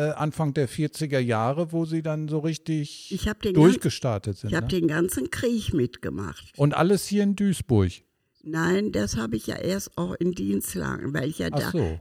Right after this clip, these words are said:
Speaker 2: in Dienstlagen auch die Filia-, in Dienstlagen Hiesfeld hatte ich
Speaker 1: Ah,
Speaker 2: die
Speaker 1: okay.
Speaker 2: Filiale, ne?
Speaker 1: Ja.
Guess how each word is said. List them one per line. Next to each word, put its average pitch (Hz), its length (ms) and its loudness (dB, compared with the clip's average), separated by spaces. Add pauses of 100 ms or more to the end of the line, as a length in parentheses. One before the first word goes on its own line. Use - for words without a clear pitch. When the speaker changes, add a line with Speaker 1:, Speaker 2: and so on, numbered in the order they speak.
Speaker 2:
in 185 180 4
Dienstlagen 135 680 0
auch - 160 -6
die 165 140 -2
Filia-, 190 500 -4
in 165 120 -8
Dienstlagen 202 480 -6
Hiesfeld 196 760 0 (300)
hatte - 180 -6
ich - 40 -4
Speaker 1:
Ah, 175 340 0
Speaker 2:
die 202 100 4
Speaker 1:
okay. 196 140 2
Speaker 2:
Filiale, 165 600 2
ne? 104 260 0
Speaker 1:
Ja. 127 380 2